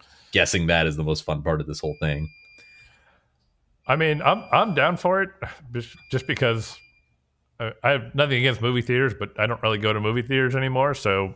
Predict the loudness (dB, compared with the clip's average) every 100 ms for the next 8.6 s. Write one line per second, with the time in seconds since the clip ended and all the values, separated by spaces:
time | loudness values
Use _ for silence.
0 | -6 -4 -4 -8 -20 -20 -16 0 0 2
1 | 2 2 2 2 0 0 -2 -4 -2 0
2 | 2 0 2 0 0 0 -2 -4 -8 -8
3 | -2 0 0 -2 -2 -2 -2 -4 -2 -2
4 | -2 -6 -14 -12 -10 -12 -14 -20 -20 _
5 | -14 -12 -12 _ _ _ _ -2 2 2
6 | 2 0 -2 _ _ _ _ _ -20 -20
7 | -12 2 4 4 2 4 4 6 4 2
8 | 0 4 4 4 2 0